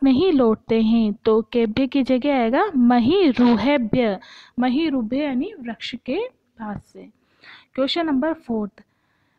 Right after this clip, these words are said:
अधोलिखित तद्भव शब्दानाम कृते पाठात चित्वा संस्कृत पदानि लिखत। तद्भव शब्द लिखने हैं जो इस पाठ में आए हैं। कंजूस का तद्भव शब्द आया है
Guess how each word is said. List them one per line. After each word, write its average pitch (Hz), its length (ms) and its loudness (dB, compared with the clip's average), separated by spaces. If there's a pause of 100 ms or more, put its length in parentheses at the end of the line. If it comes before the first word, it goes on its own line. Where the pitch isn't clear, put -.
(320)
अधोलिखित 320 840 0 (100)
तद्भव 320 460 0
शब्दानाम 311 680 -2
कृते 254 540 -2 (180)
पाठात 254 600 0
चित्वा 254 600 -2
संस्कृत 294 580 -2 (100)
पदानि 240 720 -2
लिखत। 220 520 -2
तद्भव 240 380 0
शब्द 320 300 -2
लिखने 277 320 0
हैं 370 160 -2
जो 285 140 0
इस 311 200 0
पाठ 226 340 -4
में 427 140 -4 (100)
आए 220 220 0
हैं। 208 300 0 (400)
कंजूस 285 600 4 (560)
का 269 280 0 (140)
तद्भव 262 520 0
शब्द 294 320 0
आया 233 240 0
है 302 240 0